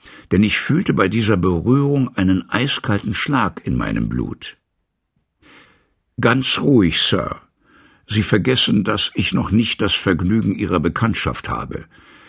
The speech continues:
Nehmen Sie bitte Platz.“ Und ging ihm mit dem Beispiel voran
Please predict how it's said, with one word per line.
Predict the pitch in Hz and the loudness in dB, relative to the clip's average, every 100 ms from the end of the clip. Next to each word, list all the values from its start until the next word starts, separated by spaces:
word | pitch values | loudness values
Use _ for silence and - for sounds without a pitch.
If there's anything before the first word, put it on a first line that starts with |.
| - | -8
Nehmen | 78 107 120 | 2 4 4
Sie | 95 110 | 2 2
bitte | 87 82 | 0 -2
Platz.“ | 82 104 90 - - - - _ _ _ _ _ _ _ _ _ - - - | -2 0 0 0 -4 -4 -10 _ _ _ _ _ _ _ _ _ -20 -20 -10
Und | - 104 | 0 0
ging | 156 143 | 2 2
ihm | 151 139 127 | 2 2 2
mit | 113 | 4
dem | - 90 | 4 4
Beispiel | 85 87 - 95 87 | 4 2 0 -2 -2
voran | - 87 104 76 - | 0 0 2 0 -2